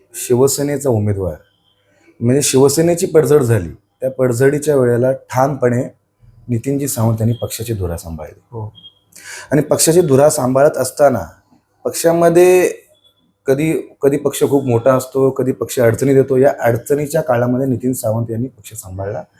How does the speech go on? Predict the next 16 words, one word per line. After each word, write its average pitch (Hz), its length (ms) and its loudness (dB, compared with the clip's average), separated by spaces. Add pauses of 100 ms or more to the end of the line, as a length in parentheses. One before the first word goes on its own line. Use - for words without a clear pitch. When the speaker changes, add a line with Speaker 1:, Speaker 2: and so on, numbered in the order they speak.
(420)
Speaker 1:
त्यामुळे 165 260 2
संघटनेने 175 600 2
जो 202 100 4
उमेदवार 165 440 4
दिला, 110 240 0 (340)
त्याचा 127 200 -10
संघटनेने 143 800 -4 (360)
उद्धव 120 280 2
साहेबांनी 160 320 2
दिलेल्या 151 260 4
उमेदवाराचं 123 600 2 (320)
प्रत्येक - 380 0
शिवसैनिकांनी 160 880 2
ताकदीने 131 560 -4
काम 90 240 -8
केलं. 82 220 -20